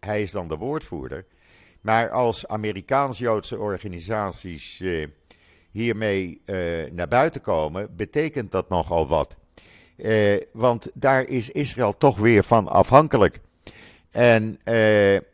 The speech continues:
ja, als dus een kleinkind, waarvan tenminste één Joodse groot-, één, eh, grootouder Joods is, eh, geen staatsburgerschap meer van Israël kun-, kan krijgen, dan hebben we nog een groot probleem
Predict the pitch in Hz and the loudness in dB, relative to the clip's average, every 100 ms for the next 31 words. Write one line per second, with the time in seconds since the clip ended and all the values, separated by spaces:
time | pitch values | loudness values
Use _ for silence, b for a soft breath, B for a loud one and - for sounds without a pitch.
0 | _ _ _ - 135 92 - 127 120 85 | _ _ _ 2 4 4 2 2 2 2
1 | 120 120 - - - _ _ - 117 98 | 2 2 0 -8 -14 _ _ -6 -6 -6
2 | - - 143 147 131 117 85 69 - _ | -12 -4 0 0 0 -2 -4 -10 -18 _
3 | b b b - 113 120 123 104 113 120 | b b b 0 2 4 2 0 -4 -4
4 | 120 - 110 104 127 135 123 123 110 - | -6 -2 -2 0 0 -2 0 2 2 -2
5 | 98 - 123 113 110 - 120 113 110 110 | -6 -2 0 0 -2 -2 -2 -4 -4 -2
6 | 92 - 120 107 101 92 80 80 98 139 | -2 0 0 0 2 0 0 0 0 0
7 | - 87 69 - b b b b b b | -2 -8 -8 -16 b b b b b b
8 | - 104 101 98 95 92 - _ _ _ | -2 2 4 4 2 0 -4 _ _ _
9 | - - 127 101 131 131 104 110 87 87 | -4 0 0 2 2 2 2 0 0 -2
10 | 107 95 101 98 85 - 85 80 135 120 | -2 -2 -4 -6 -6 -6 -10 -8 -8 -4
11 | 101 80 - 90 78 - 87 82 80 71 | -4 -4 -8 -12 -12 -4 -4 -2 -4 -4
12 | 67 101 104 _ b b b b b - | -6 -10 -16 _ b b b b b -4
13 | 131 160 147 131 113 107 147 147 151 120 | 2 4 4 2 -2 0 2 4 2 -4
14 | 113 113 117 110 | -2 0 2 -2